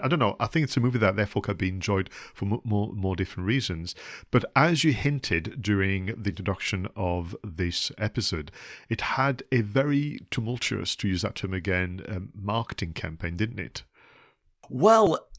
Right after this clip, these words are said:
Speaker 2: you know, when we were doing the research for this, Pascal, I actually initially couldn't find anything <laughs> about the marketing,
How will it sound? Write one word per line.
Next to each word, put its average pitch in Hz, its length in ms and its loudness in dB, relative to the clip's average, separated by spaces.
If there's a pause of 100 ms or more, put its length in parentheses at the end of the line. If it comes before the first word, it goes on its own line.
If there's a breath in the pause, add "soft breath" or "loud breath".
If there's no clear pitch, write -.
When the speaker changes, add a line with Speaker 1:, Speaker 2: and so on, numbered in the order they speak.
(100)
Speaker 2:
you 147 140 2
know, 143 140 6
when 175 240 4
we 185 180 -2
were 143 180 4
doing 120 300 2
the 107 80 2
research 104 560 2
for - 80 -8
this, 80 180 -2
Pascal, 71 720 0
I 117 180 6
actually 120 360 6
initially 95 600 0
couldn't 139 340 0
find 175 500 0
anything 73 600 -4
<laughs> - 40 -12
about 117 440 10
the 90 80 0
marketing, 82 680 -4